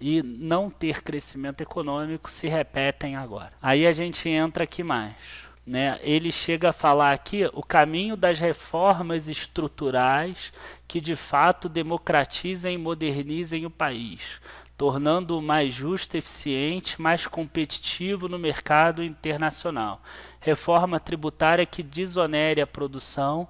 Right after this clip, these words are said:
da reforma agrária que assegure a paz no campo, redução das nossas carências energéticas e do nosso déficit habitacional.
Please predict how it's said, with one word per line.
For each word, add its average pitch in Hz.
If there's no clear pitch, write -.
da 147
reforma 160
agrária 135
que -
assegure 135
a 127
paz 123
no 147
campo, 196
redução 175
das 160
nossas 160
carências 151
energéticas 143
e 160
do 151
nosso 147
déficit 143
habitacional. 143